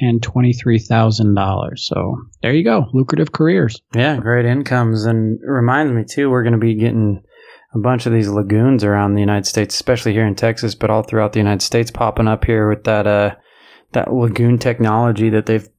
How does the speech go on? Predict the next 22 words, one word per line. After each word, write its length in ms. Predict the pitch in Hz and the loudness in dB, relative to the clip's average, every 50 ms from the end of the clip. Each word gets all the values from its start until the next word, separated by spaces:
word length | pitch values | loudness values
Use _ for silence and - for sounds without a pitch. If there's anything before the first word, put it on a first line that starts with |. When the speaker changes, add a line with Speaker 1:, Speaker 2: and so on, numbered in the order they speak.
| _ | _
Speaker 2:
developed 480 | - 117 101 101 110 110 113 110 107 - | -2 -2 0 0 0 0 0 0 -2 -2
down 180 | 117 117 110 | -2 0 2
in 80 | 104 101 | 0 0
Florida. 680 | 98 - - 110 110 113 120 120 117 110 107 104 - - _ _ _ - - - - _ _ | -2 -4 -2 0 0 0 2 2 2 0 0 -2 -4 -8 _ _ _ -20 -20 -20 -20 _ _
Maybe 240 | - 110 113 113 120 | 0 0 2 2 0
some 200 | 120 - 131 127 | 0 0 0 0
of 60 | 123 | 2
these 160 | 117 117 104 | 2 0 0
lifeguard 480 | 107 101 98 113 117 - - 127 110 - | 0 0 0 -2 -2 -2 -2 -2 -2 -2
positions 560 | - 107 95 107 107 104 - 110 107 101 101 | -4 -2 0 0 -2 0 0 0 0 0 0
will 340 | 110 107 104 101 101 - - | 0 0 0 0 0 -2 -4
expand 480 | 139 117 - - - 127 117 117 117 113 | -6 -6 -6 -4 -2 0 2 2 2 2
out, 220 | 107 104 - - - _ | 0 -2 -4 -8 -6 _
out 140 | 131 123 120 | -2 0 2
of 120 | 113 110 104 | 2 0 0
the 40 | |
state 240 | 95 - - 123 113 | -2 -2 -2 0 -2
of 80 | 107 - | -2 -2
California. 720 | - 120 107 101 95 - 110 110 117 110 107 98 - - - - _ - - - | -2 -2 -2 -2 -2 -2 -2 0 0 0 0 -2 -4 -10 -16 -20 _ -20 -4 -4
Speaker 1:
<laughs> 100 | 196 - - - 277 - _ _ 170 - - - 131 127 - | -4 -4 -2 -6 -6 -6 _ _ -10 -10 -6 -6 -6 -2 0
Speaker 2:
We'll 120 | 120 117 | 0 0
see. 440 | 117 - - 135 120 127 127 123 | 0 0 0 0 0 2 2 0